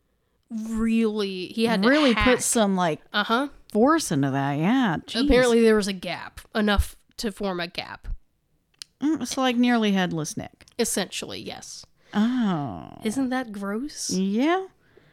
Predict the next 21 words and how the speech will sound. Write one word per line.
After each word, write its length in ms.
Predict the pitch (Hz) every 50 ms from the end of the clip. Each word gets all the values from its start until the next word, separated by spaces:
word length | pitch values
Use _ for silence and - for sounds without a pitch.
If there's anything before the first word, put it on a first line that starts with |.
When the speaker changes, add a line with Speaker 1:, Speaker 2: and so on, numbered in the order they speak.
| _ _
Speaker 1:
Uh, 420 | - 220 214 220 220 220 220 214 214
Speaker 2:
That's 40 |
nasty. 680 | 208 190 180 180 190 - - - - _ - - - - _
<laughs> 40 | _ _ _ _ -
Speaker 1:
And 440 | 233 226 226 240 233 226 226 233 214 -
they 240 | 214 220 233 240 226
said 240 | - - 294 269 262
this 180 | 285 262 -
was 140 | 262 247 226
also 340 | 220 214 220 220 - - 240
the 120 | 214 220
location 580 | 208 208 208 202 - - 208 202 - - 214 208
that 140 | 202 190 180
a 40 | 180
guard, 540 | 180 185 - 196 196 196 196 196 196 196 -
Frank 380 | - - - 214 208 202 202 190
Hanger, 720 | - - - 202 202 214 220 220 226 233 247 262 269 277 _ _ _ _ -
was 300 | 226 208 208 202 190 196
beaten 420 | 190 - - 208 226 - 269 269
to 140 | 247 285 269
death. 400 | 247 269 269 277 - - - _